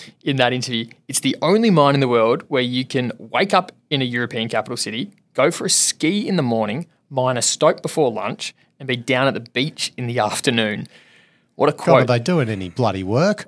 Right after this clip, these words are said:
Speaker 1: What a quote that is.
Speaker 2: <laughs>
Speaker 1: So, so, uh, look, guys, uh, that is the exact itinerary I wanna see for our site visit invitation,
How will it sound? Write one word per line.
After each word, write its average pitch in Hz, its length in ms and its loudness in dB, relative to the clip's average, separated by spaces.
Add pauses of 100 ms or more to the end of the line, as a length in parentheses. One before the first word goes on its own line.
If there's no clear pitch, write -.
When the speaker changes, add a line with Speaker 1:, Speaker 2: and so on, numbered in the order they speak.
(120)
Speaker 1:
What 165 220 2
a 196 60 6
quote 160 240 10
that 143 180 8
is. 147 220 2
Speaker 2:
<laughs> - 720 0
Speaker 1:
So, 151 440 8
so, 156 400 10
uh, 143 240 8 (520)
look, - 380 0
guys, 131 440 2
uh, 123 600 -4 (340)
that 165 260 2
is 147 220 2
the 127 320 -4
exact 143 400 0
itinerary 120 540 -2
I 120 160 0
wanna 127 200 0
see 117 260 -2
for - 320 -6 (360)
our 131 180 0
site 127 340 0
visit 123 340 -6
invitation, 127 720 -4